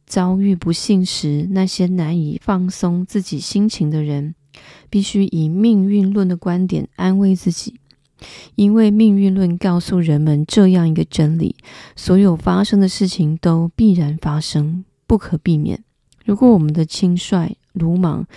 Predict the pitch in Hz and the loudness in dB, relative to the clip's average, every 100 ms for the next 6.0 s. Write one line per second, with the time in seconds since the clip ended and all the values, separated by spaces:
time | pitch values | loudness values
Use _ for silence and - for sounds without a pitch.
0 | - - - 220 220 202 208 185 147 147 | -20 -20 -8 2 4 4 4 2 0 -2
1 | 156 151 160 - 220 185 175 - - 196 | -4 -4 -6 -4 0 0 0 -4 0 0
2 | - 190 170 - 214 185 180 175 165 147 | 0 -2 -2 0 0 2 0 0 -2 0
3 | 170 160 - - - - - - - 233 | 0 -2 -6 -18 -20 -20 -18 -4 0 0
4 | - 190 160 165 165 - 165 - _ _ | 0 -2 -2 -2 -4 -6 -6 -8 _ _
5 | _ _ - - - 247 233 196 165 156 | _ _ -20 -20 -6 4 4 6 2 -2